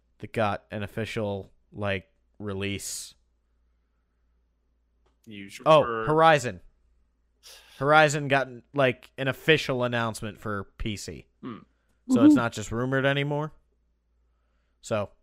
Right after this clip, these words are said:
Speaker 1: hooray! The best part of that is the shitheads on the internet who are like, "This is a terrible move for Sony. How dare they?"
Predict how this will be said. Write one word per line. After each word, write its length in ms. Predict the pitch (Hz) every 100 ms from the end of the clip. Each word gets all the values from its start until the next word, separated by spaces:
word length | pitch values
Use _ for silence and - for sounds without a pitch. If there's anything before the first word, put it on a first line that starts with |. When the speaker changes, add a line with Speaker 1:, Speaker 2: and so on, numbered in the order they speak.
| _ _
Speaker 1:
hooray! 680 | - 160 202 180 156 131 110 _ _ _ - - _
The 100 | 113
best 280 | 117 147 143
part 220 | 151 139
of 60 | 127
that 220 | 123 123
is 280 | 107 117 110
the 380 | 123 117 110 107
shitheads 680 | - 131 - 127 120 107 117
on 380 | 117 113 110 107
the 140 | 110
internet 400 | 117 113 110 110
who 120 | 123
are 120 | 117 110
like, 320 | 107 - _ _ _ _ _
"This 320 | 220 254 -
is 260 | 269 233 233
a 140 | 220
terrible 840 | 170 - 175 240 247 240 202 220 208
move 360 | 214 226 214
for 240 | - 196 180
Sony. 760 | - 214 208 208 196 165 127
How 380 | 135 185 202 196
dare 460 | 139 202 202 190
they?" 560 | 160 160 147 127 110